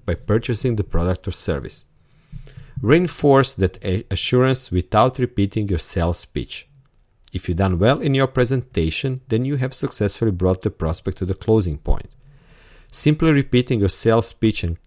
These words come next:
and constantly reasserting that information in an effort to get him to make a decision will be fruitless. You need, you need to help him to weigh up the decision and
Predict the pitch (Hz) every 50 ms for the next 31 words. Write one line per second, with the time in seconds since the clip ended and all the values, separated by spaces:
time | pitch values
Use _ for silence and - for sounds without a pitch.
0 | - - 87 85 - - 104 113 - - 120 - - 104 92 95 110 113 107 -
1 | - - 95 98 - 117 101 87 85 80 - 90 80 - - 85 82 87 98 110
2 | - - - 135 135 156 - - - - - 101 90 87 85 92 104 - - 120
3 | 110 - - 85 82 92 101 95 - - 110 98 - - 80 87 95 101 - -
4 | 87 80 80 - - - 117 120 135 135 135 151 - _ _ _ - 95 87 98
5 | 120 131 131 117 - - 101 104 107 113 - _ - - - 85 78 - - -
6 | - - - - - _ _ _ _ - - - _ _ _ _ _ _ _ -
7 | 95 101 120 139 147 147 _ _ _ - 104 98 98 101 127 170 - - 226 156
8 | 123 117 123 123 - - 123 117 - - 101 90 85 98 107 113 123 - - 92
9 | 92 85 - 85 82 76 82 80 - - - 107 110 131 143 147 - _ _ _
10 | - _ _ - - 92 87 87 -